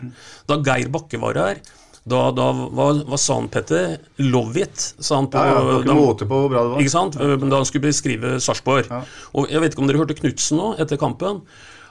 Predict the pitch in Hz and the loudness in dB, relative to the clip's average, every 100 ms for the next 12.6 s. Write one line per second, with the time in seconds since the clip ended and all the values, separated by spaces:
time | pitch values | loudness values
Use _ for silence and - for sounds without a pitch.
0 | - 143 151 156 151 156 - 127 120 131 | 0 4 4 4 4 2 0 0 2 2
1 | 131 110 120 113 113 123 120 123 123 110 | 2 0 0 0 0 -2 0 0 -2 -4
2 | - 147 180 147 135 - 131 113 107 117 | -2 0 0 0 -2 0 -2 -2 -4 -6
3 | 120 - 147 - 110 123 117 131 120 - | -4 -4 -4 -4 -4 -4 -2 -2 -2 -2
4 | 117 110 107 127 113 104 104 113 120 113 | -4 -4 -4 -4 -6 -10 -8 -6 -6 -8
5 | 110 113 110 160 190 - - - - - | -8 -10 -4 -2 -4 -10 -20 -20 -20 -6
6 | 123 120 120 120 131 123 117 117 120 120 | 0 2 0 0 -2 -2 0 0 -2 -4
7 | 113 117 113 110 110 110 113 113 143 127 | -4 -4 -2 -2 -2 -4 -4 -4 -6 -6
8 | 104 104 107 160 202 - - - 120 123 | -6 -6 -4 -4 -6 -12 -18 -6 -4 -2
9 | 156 117 113 117 117 117 117 117 117 113 | -2 -2 -4 -4 -4 -4 -4 -4 -6 -6
10 | 110 110 127 110 104 123 - - 104 110 | -6 -4 -6 -8 -10 -6 -6 -4 -6 -4
11 | 120 110 107 110 110 113 113 - 123 113 | -4 -4 -6 -6 -6 -6 -6 -6 -6 -6
12 | 110 107 117 104 123 110 | -6 -6 -10 -8 -8 -8